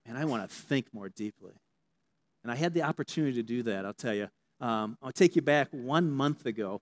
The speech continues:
uh, to, uh, to June first. Uh, my wife Kim and I, we led a team from Frontline here of seven other people. There was nine of us total, and we went to Haiti on a trip to visit our partner down there, uh, Ebenezer Discipleship Training Center.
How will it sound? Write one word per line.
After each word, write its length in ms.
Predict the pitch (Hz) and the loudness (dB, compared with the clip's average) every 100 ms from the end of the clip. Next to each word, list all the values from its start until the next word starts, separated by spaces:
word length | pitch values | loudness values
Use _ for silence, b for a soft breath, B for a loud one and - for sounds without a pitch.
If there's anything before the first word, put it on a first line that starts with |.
| _ 151 | _ -2
uh, 380 | 120 113 117 117 | 0 2 2 0
to, 360 | - 165 151 131 | 6 8 8 6
uh, 240 | 120 110 - | 4 2 -4
to 80 | 120 | -10
June 320 | 113 170 202 | 2 6 6
first. 500 | - 185 131 - - _ _ _ _ _ _ _ - | 4 4 4 2 -6 _ _ _ _ _ _ _ -6
Uh, 280 | 131 117 117 _ _ _ - | 0 0 -2 _ _ _ -8
my 180 | 120 127 | -2 0
wife 300 | 131 147 - | 4 2 2
Kim 260 | - 233 175 | 0 4 4
and 100 | 120 | 2
I, 140 | 110 | 0
we 120 | 127 | 0
led 200 | 131 135 | 2 0
a 40 | 147 | 0
team 340 | - 185 180 | -2 0 0
from 200 | - 156 | -2 -8
Frontline 520 | - 180 175 135 127 | -2 -2 0 -2 -2
here 200 | 123 123 | -2 -2
of 220 | 131 117 | 0 -2
seven 380 | 110 - 180 175 | 0 2 4 4
other 180 | 147 143 | 4 2
people. 320 | - 120 131 | 2 0 2
There 80 | 131 | -2
was 100 | 127 | 0
nine 220 | 127 139 | 0 0
of 80 | 160 | 0
us 140 | 165 | -2
total, 360 | - 135 113 120 _ _ _ - | -4 -2 -2 -4 _ _ _ -2
and 100 | 151 | 2
we 120 | 147 | 2
went 180 | 156 165 | 2 0
to 60 | 180 | -2
Haiti 520 | - 208 190 95 92 _ _ | 2 4 4 2 -8 _ _
on 100 | 143 | -6
a 60 | 120 | -4
trip 220 | - 143 | -2 -4
to 80 | 135 | 0
visit 320 | 127 143 143 | 2 4 4
our 120 | 131 123 | 2 0
partner 320 | 151 156 123 | 0 -2 -2
down 220 | 120 117 | -2 -2
there, 300 | 117 113 120 | -2 -2 -2
uh, 140 | 110 117 | -4 -6
Ebenezer 420 | 131 131 131 123 | -4 -2 -2 -4
Discipleship 600 | 113 - 127 120 - - | -6 -4 -4 -6 -10 -10
Training 260 | - 123 120 | -6 -4 -4
Center. 260 | 110 92 | -6 -10